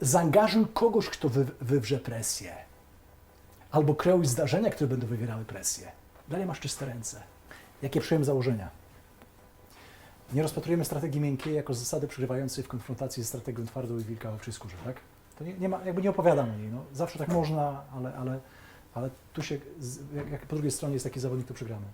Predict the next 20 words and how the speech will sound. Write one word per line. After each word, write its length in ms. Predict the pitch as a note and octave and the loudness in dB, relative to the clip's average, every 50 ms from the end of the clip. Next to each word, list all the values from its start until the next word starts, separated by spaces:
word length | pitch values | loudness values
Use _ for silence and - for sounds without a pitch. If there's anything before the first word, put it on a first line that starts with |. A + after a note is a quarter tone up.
| - - - - - - - - - | -16 -20 -20 -20 -20 -20 -12 -4 -2
Nie 80 | C#3+ | 0
rozpatrujemy 500 | C#3+ D#3 - - D#3 C#3+ D#3 E3 E3+ E3 | 0 0 0 -2 -4 0 2 2 4 2
strategii 360 | - - D#3 - - C#3 D3 D3 | 2 0 -2 -2 0 -2 -2 2
twardej 540 | - E3 D3+ C#3+ A#2 C#3 C#3 D3+ G3+ G#3 - - - - - - | 4 4 4 6 4 4 4 2 2 0 -6 -14 -20 -10 -2 -2
jako 200 | C#3+ - - C3 | -2 0 0 0
zasady 320 | A#2+ C3+ - D#3 C3+ D#3 | 0 0 0 0 0 0
prowokującej 640 | - - D#3 C#3 C#3 C#3 - D3 D3 C#3+ - - C#3+ | 0 2 0 2 2 0 0 0 -2 0 0 -2 -4
konflikt. 460 | - C3+ A#2 A2 - G#2 - - - - - - - - - - - - - - - - - - - - - - - - - - - - - - - - - - - - - - - - - - - - - - - - - - - - B2+ | -4 -4 -6 -6 -8 -12 -16 -16 -20 -20 -20 -20 -20 -20 -20 -20 -20 -20 -20 -20 -20 -20 -20 -20 -20 -20 -20 -20 -20 -20 -20 -20 -20 -20 -20 -20 -20 -20 -20 -20 -20 -20 -20 -20 -20 -20 -20 -20 -20 -20 -20 -20 -20 -20 -20 -20 -14 -6 -6
Rozpatrujemy 420 | A#2+ - - C3 C3 D#3 D#3 D3+ | -4 -2 -2 -2 0 0 -2 -2
strategię 360 | C#3+ - C#3+ C3+ D3+ C3 C3+ | -2 -2 -2 -2 0 0 0
wilka 240 | C3 E3+ - - C#3+ | 0 -2 -2 -2 -2
w 40 | C3+ | -2
owczej 200 | C3 - - B2 | -2 -4 -4 -4
skórze, 340 | - - - C#3 B2+ C#3+ A#2+ | -4 -4 -6 -2 0 0 0
bo 240 | A2+ B2+ A2 G2+ - - - - - - - - - - | 0 0 -2 -2 -8 -16 -20 -20 -20 -20 -20 -16 -8 -4
jawnie 300 | A#2 A#2 A2+ A2+ C3 C#3+ | -4 -4 -2 -2 -2 0
nie 100 | D3+ D3+ | -2 -2
prowokuje 380 | - D3 - C#3+ C#3 - D3 C3 | -2 -2 -4 -4 -2 -2 -2 -2
konfliktu, 460 | C#3+ C3 - C3 - - C3+ E3 G3+ - - - - - - - - - - - - - - - - - - - - - - - - - - - - - - - - - - C3+ | -2 -2 -4 -6 -8 -6 -8 -8 -8 -12 -20 -20 -20 -20 -20 -20 -20 -20 -20 -20 -20 -20 -20 -20 -20 -20 -20 -20 -20 -20 -20 -20 -20 -20 -20 -20 -20 -20 -20 -20 -20 -20 -16 -12
e, 500 | B2+ B2 B2 B2 B2 B2 B2 B2 A#2+ B2+ | -10 -8 -6 -6 -6 -6 -6 -6 -8 -8